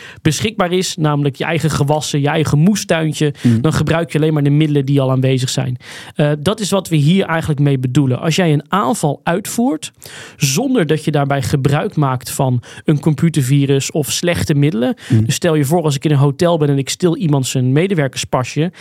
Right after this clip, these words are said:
Speaker 1: en ik loop gewoon door de gangen heen, ik heb zijn uniform aan, doe ik in principe niets vreemds. Ik maak gebruik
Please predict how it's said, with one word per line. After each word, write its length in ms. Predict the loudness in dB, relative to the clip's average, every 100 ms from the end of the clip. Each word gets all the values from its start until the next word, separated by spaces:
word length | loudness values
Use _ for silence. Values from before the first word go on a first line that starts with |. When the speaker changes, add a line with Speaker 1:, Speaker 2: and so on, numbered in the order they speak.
| -20 -4
Speaker 1:
en 100 | 0
ik 100 | 2
loop 220 | 2 2
gewoon 160 | 0 0
door 100 | 0
de 60 | 0
gangen 300 | 0 0 0
heen, 180 | 2
ik 80 | 0
heb 140 | -2 -2
zijn 200 | 0 2
uniform 440 | 2 2 0 0
aan, 240 | 0 0 -2 -8 -8
doe 140 | 0 0
ik 80 | 0
in 100 | -4
principe 360 | -4 -4 0
niets 260 | 2 2 0
vreemds. 340 | -2 0 0
Ik 80 | 0
maak 220 | -2 -2
gebruik 560 | -2 0 2 0 -4